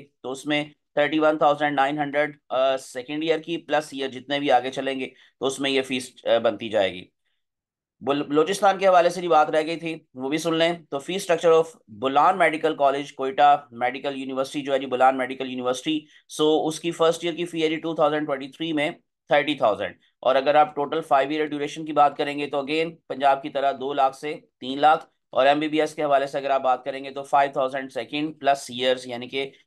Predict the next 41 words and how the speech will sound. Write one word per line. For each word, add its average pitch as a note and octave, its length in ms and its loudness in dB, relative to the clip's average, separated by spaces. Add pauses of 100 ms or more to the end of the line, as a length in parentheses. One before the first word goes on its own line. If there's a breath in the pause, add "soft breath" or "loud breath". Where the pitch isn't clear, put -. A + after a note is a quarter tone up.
(100)
ये C3 120 0
भी D3 100 0
सात C3+ 360 4
एक्स्ट्रा C3 380 0
चार्जेस B2 380 0
बीच A2+ 240 -10
में C3 80 0
आ A2 100 4
जाएंगे। G2 380 -8 (340 soft breath)
एक D#3 160 0
और E3+ 180 6
ही F3+ 60 -2
रह E3 120 4
गया E3 100 2
जी E3 80 -2
आज़ाद D3 380 4
जम्मू C#3+ 220 -2
कश्मीर। A#2 500 -6 (120)
So - 140 -2
fee F3+ 200 -6
structure D#3+ 400 2
of E3+ 60 -2
आज़ाद C#3+ 300 4
जम्मू D3+ 160 -2
कश्मीर D3 300 -6
मेडिकल C3+ 380 -2
कॉलेजेस C#3+ 520 -2
में C#3+ 240 -6 (280 soft breath)
आप C3+ 180 2
लोगों C#3+ 240 -4
को D3+ 100 -4
मिलेगी C3+ 300 -4
जी D3+ 180 -4
एक D3 160 -4
साल C3 240 2
की, D3 120 -8
पहले C#3+ 280 0
साल C#3 200 2
की D3 420 -10
फिफ्टी E3+ 300 -8
थाउजेंड D3 460 2